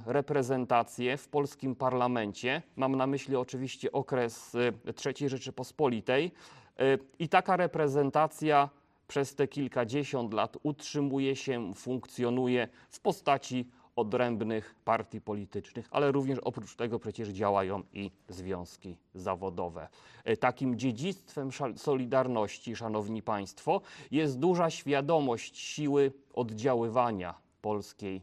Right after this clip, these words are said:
polskiej wsi. Y, to się odbywa dzięki temu, co za, przed momentem zaprezentowałem państwu, że są silne organizacje, są partie polityczne, które reprezentują interes polskich rolników i szerzej polskiej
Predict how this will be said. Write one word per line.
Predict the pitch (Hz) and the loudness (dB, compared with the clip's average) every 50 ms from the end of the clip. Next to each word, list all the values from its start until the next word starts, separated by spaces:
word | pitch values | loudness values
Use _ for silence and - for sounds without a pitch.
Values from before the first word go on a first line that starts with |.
| - _ _ - | -12 _ _ -4
polskiej | 110 104 101 92 - - - 107 101 98 | -4 -4 -4 -4 -10 -12 -10 -8 -8 -8
wsi. | - - - - 110 98 92 - - - - - - - - | -10 -12 -12 -10 -10 -10 -10 -12 -16 -20 -20 -20 -12 -2 2
Y, | 127 123 110 - - _ | 2 2 2 0 -2 _
to | - 208 202 | 2 2 4
się | - 208 190 156 - | 6 4 4 4 4
odbywa | 139 160 143 139 147 175 170 160 170 165 165 160 - - - - | 2 2 2 2 2 2 4 6 8 8 8 6 0 -10 -20 -10
dzięki | - 123 160 160 151 - 160 143 | -2 0 0 0 0 -2 -6 -6
temu, | - - 156 151 151 151 147 135 131 | 0 0 2 2 4 4 2 2 2
co | - - 160 147 | 0 0 0 2
za, | 135 151 143 131 131 113 - - _ - | 4 4 4 4 4 2 0 -4 _ -2
przed | - 160 143 143 | 0 0 2 4
momentem | 143 139 139 143 147 147 127 - 139 135 135 - - | 2 4 4 4 2 2 2 2 2 2 0 -4 -2
zaprezentowałem | 120 143 131 - 143 135 127 143 139 131 - 135 127 139 131 120 107 101 101 | -2 -2 0 2 0 0 2 2 0 0 0 0 2 4 4 4 2 0 -2
państwu, | 92 101 92 92 95 - - - - 110 | -6 -8 -10 -10 -10 -12 -16 -14 -12 -10
że | 107 107 113 107 - - _ | -8 -6 -6 -8 -8 -12 _
są | _ - - 160 156 147 - - | _ 0 2 2 2 2 0 -6
silne | - - - 160 147 143 147 143 92 | -12 -8 -6 -4 -2 -2 -2 -2 0
organizacje, | 92 135 139 123 139 139 139 135 127 120 147 131 131 - - 160 175 180 175 - - - - _ | 0 -2 0 0 0 0 0 0 0 2 2 2 2 0 -2 -2 -2 -2 -2 -6 -14 -20 -20 _
są | - - - 156 147 135 | -6 0 0 2 2 2
partie | - 143 143 143 - - 139 135 | 2 2 2 2 -2 -4 -4 -4
polityczne, | - 139 135 131 120 - - 151 131 - - 104 92 90 87 | -2 -2 -2 -2 -2 -4 -4 -6 -6 -6 -8 -8 -8 -8 -10
które | - - 117 113 113 110 101 - _ | -10 -8 -4 -2 0 0 -2 -4 _
reprezentują | 110 120 117 120 123 117 107 104 117 117 110 - 131 123 113 107 95 90 - - | -4 -4 -4 -2 -2 -4 -4 -4 -4 -6 -4 -4 -2 0 0 0 -2 -4 -6 -6
interes | 120 123 120 - 135 127 120 117 110 - - _ _ _ _ _ _ _ | -6 -6 -4 -2 -2 -2 -2 -2 -6 -8 -14 _ _ _ _ _ _ _
polskich | - 143 139 135 - - 139 131 113 131 | 0 0 0 0 -2 -6 -6 0 2 4
rolników | 131 127 123 123 127 135 143 143 - 143 131 - - 131 | 4 4 4 2 0 -2 -2 -4 -6 -8 -8 -6 -8 -8
i | 120 | -8
szerzej | - - 131 131 117 101 104 95 95 87 | -4 -2 -2 -2 0 0 -2 -2 -2 -4
polskiej | - _ - 113 107 98 - - - 107 92 71 - | -8 _ -2 -2 -2 -2 -6 -8 -6 -6 -6 -6 -8